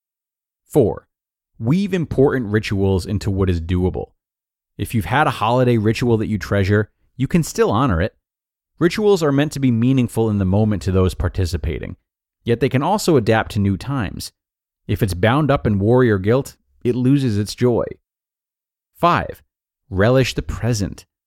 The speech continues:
The last thing I want this holiday is to watch everything happen and think, "This may be the last time it's ever this way." That will ruin it. If I have emotionally tried on for size what the future is likely to bring,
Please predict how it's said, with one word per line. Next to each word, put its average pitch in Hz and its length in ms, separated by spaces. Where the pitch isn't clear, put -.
The - 80
last 117 480
thing 123 260
I 110 200
want 120 320
this 120 180
holiday 131 500
is 104 140
to 120 120
watch 123 360
everything 120 380
happen 107 420
and 95 140
think, 95 320
"This - 160
may 101 120
be 92 100
the 92 120
last 95 280
time 101 240
it's 92 120
ever 82 180
this 76 200
way." 85 280
That 185 120
will 220 140
ruin 147 320
it. - 140
If 120 160
I 175 100
have 202 260
emotionally 139 640
tried 120 420
on 117 180
for 113 160
size 107 420
what - 120
the - 40
future 101 380
is 87 80
likely 95 340
to 110 100
bring, 113 340